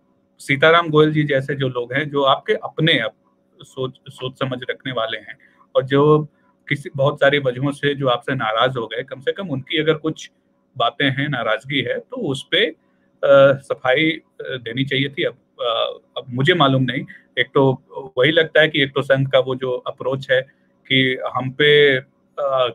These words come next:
कितने भी आ, आ, वो लगते रहें लांछन या जो भी वो कहते हैं, हम उसका जवाब नहीं देंगे, हम अपना काम करते रहेंगे, which is, which might work in some, uh, scenario, might not work in, uh, you know, uh,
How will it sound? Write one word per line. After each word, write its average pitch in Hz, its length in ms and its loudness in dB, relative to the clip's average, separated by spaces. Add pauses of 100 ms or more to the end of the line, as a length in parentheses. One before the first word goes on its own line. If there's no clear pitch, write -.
कितने 139 260 -2
भी 143 120 -2
आ, 127 100 2
आ, 123 540 -2 (480)
वो 120 140 -10
लगते 120 340 -2
रहें 147 280 0
लांछन 143 500 -2 (280)
या 123 360 4 (120)
जो 120 160 -6
भी 135 120 -6
वो 131 360 -12
कहते - 340 -4
हैं, 147 100 0
हम 147 160 2
उसका 147 220 2
जवाब 123 300 4
नहीं 135 120 0
देंगे, 156 200 2
हम 131 140 2
अपना 127 280 -4 (320)
काम 127 200 2
करते 117 280 0
रहेंगे, 113 300 -2
which 226 160 -2
is, 240 120 2 (560)
which 180 200 0
might 170 320 4
work 196 240 6
in 190 60 0
some, 185 360 2
uh, 185 400 -4
scenario, 160 460 0
might 165 380 -2
not 156 100 0
work 139 220 0
in, 135 140 -4
uh, 123 840 -6
you 120 60 -8
know, 175 120 -8
uh, 117 480 -2